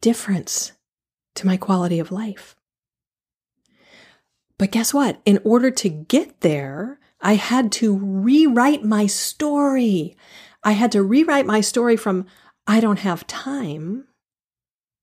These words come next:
to, "I make a little time every day."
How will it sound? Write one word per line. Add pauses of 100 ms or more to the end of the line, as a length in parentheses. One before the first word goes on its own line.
(1080)
to, (540)
"I
make
a
little
time (280)
every
day."